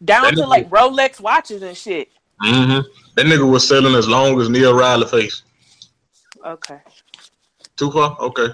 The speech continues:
Speaker 2: cool. All right.
Speaker 1: Okay.
Speaker 2: Well, moving
Speaker 1: But
Speaker 2: on.
Speaker 1: yeah. <laughs> So, yeah,
Speaker 2: <laughs>
Speaker 1: acting like it's everybody else's job to do the bid. Like, no. No, it's not. It's not. And expecting Yandy to sit by the phone waiting to talk to you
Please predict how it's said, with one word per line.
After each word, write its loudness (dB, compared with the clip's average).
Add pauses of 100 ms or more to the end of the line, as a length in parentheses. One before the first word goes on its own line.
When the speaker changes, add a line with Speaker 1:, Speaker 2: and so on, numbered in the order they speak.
(120)
Speaker 2:
cool. -16 (160)
All -6
right. -6
Speaker 1:
Okay. -20 (720)
Speaker 2:
Well, -4
moving 0
Speaker 1:
But 4
Speaker 2:
on. -2
Speaker 1:
yeah. -4
<laughs> -20 (400)
So, 4
yeah, 0
Speaker 2:
<laughs> -8
Speaker 1:
acting -2
like -6 (320)
it's -4
everybody -4
else's -4
job 0
to -8
do -14
the -6
bid. -4 (100)
Like, 0
no. -4 (420)
No, -2
it's -12
not. -4 (460)
It's -4
not. 2
And -4 (100)
expecting -2
Yandy -4
to -12
sit -4
by 4
the 0
phone 0 (300)
waiting 0
to -6
talk -2
to -10
you -8